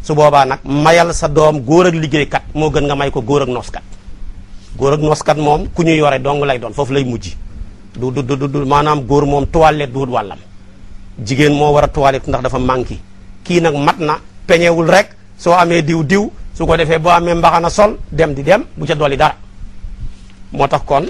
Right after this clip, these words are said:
aaya ji loolu lay tegtale. Li ci tegu nag mi ngi wax ci ñoom yéeféer yi wax ne malaaka yi doomi jigéeni Yàlla lañ. Ndax wax ju ñaaw.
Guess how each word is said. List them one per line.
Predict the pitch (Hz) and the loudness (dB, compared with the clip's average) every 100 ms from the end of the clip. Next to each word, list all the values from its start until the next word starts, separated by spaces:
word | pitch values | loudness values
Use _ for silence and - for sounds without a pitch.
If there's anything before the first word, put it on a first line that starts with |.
| - | 0
aaya | 139 143 | 2 2
ji | 143 | 0
loolu | 139 135 | -2 0
lay | 143 | 0
tegtale. | 139 - 123 107 - - - - - - - - - | 0 -4 -6 -6 -10 -18 -12 -12 -12 -10 -10 -8 -6
Li | 131 | -4
ci | 156 | 0
tegu | 156 143 | 0 2
nag | 139 | 0
mi | 143 | 0
ngi | 139 | 0
wax | 139 127 | 0 0
ci | - 143 226 - | -4 -4 -6 -10
ñoom | 151 147 151 139 139 135 143 - - | -8 -6 -2 0 2 0 -2 -4 -4
yéeféer | 143 143 135 131 135 | -2 0 0 -2 -2
yi | 135 | -2
wax | 120 | -2
ne | 127 | -2
malaaka | 127 135 123 117 | 2 2 0 -4
yi | 127 - - - - - - - - - - | -4 -4 -4 -8 -6 -8 -8 -12 -14 -6 -6
doomi | - 151 143 117 | 0 2 2 0
jigéeni | 120 131 120 | 0 0 2
Yàlla | 113 98 | 0 -2
lañ. | 90 95 | -8 -6
Ndax | 120 139 | -2 -2
wax | 139 | -4
ju | 139 | -2
ñaaw. | 147 151 | 0 0